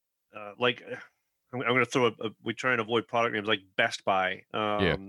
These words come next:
Speaker 1: would sell that, like, as a service or something, and I don't think they do, but it's, like, something, like, they would do. Comp Useless, uh, Comp U S A used to do things like this, where, "Hey,
Speaker 2: Right.
Speaker 1: you could do this, and we better remote into your machine," and
Speaker 2: Sure.
Speaker 1: uh,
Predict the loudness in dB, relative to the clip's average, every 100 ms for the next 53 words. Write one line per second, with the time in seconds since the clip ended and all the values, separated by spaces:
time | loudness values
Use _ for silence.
0 | -12 -8 -2 0 2 2 2 2 0 2
1 | 0 2 0 0 0 2 2 0 -2 -4
2 | -4 -4 -2 -2 0 0 0 -4 0 -2
3 | 0 0 0 2 0 0 -4 -4 -8 -6
4 | -6 -8 -6 -6 -4 -4 -6 -6 -6 -6
5 | -14 _ _ -4 -4 -2 -4 -2 -4 -2
6 | -2 -2 -2 0 0 0 0 0 -2 -4
7 | -4 -6 -8 -6 -6 -6 -4 -2 0 2
8 | 2 0 0 0 0 -4 -4 -2 0 0
9 | -2 0 0 0 -4 -6 -6 -4 -2 -2
10 | -4 -10 _ _ _ _ _ -2 0 0
11 | 0 -2